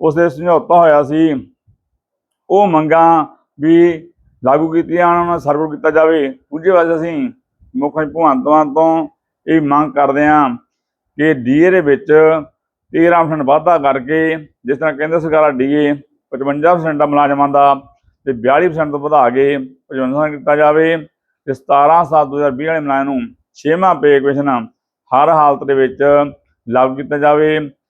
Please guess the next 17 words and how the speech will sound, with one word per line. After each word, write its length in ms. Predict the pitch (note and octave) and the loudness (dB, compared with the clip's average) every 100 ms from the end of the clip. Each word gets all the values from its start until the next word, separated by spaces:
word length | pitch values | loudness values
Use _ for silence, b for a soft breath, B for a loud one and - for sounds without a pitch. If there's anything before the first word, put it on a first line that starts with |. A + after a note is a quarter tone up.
| _ _ | _ _
ਪੁਰਾਣੀ 320 | C3+ C#3+ E3 | 0 2 0
ਪੈਨਸ਼ਨ 220 | D#3 D#3 - | -2 -4 -4
ਸਕੀਮ 240 | C3+ C#3+ | -8 -2
ਦੇ 80 | D3 | -2
ਉੱਪਰ 240 | B2+ C3+ D3 D3 D3 D3 _ - | -2 0 2 2 0 -6 _ -12
ਜੋ 140 | B2+ | -8
ਕੇਂਦਰੀ 380 | C3 C#3+ D3 E3 | -6 -6 -4 -4
ਵਿੱਤ 260 | D3+ C#3 C3+ | -2 -2 -2
ਮੰਤਰੀ 560 | C#3+ C#3+ C3+ D3 D3+ | -2 -2 0 0 0
ਨਿਰਮਲਾ 920 | D3 C#3+ _ _ _ _ A#2 C3+ D3 | -2 -8 _ _ _ _ -2 0 2
ਸੀਤਾਰਮਨ 440 | C#3+ C#3 C#3+ C#3+ C#3+ | 0 0 0 0 -2
ਨੇ 120 | C#3 | -4
ਕਿਹਾ 260 | B2 C#3 C#3 | 0 0 2
ਕਿ 220 | C3+ C3 A#2 _ _ _ - | 0 -2 -2 _ _ _ -2
ਪੁਰਾਣੀ 300 | C3+ D3+ F3 | 0 2 0
ਪੈਨਸ਼ਨ 260 | D3+ D#3 C#3+ | -2 -2 -4
ਸਕੀਮ 340 | C3+ C#3 C#3 | -6 -4 0